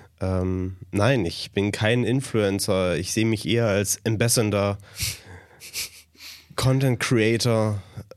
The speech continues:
und vor allem auch als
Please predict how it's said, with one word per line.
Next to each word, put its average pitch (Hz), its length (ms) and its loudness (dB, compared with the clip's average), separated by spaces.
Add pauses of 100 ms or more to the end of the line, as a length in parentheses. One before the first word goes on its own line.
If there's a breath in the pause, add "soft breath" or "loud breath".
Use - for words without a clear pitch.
(420)
und 107 360 -2
vor - 320 -6
allem 110 300 0
auch 107 420 -4
als 104 440 -2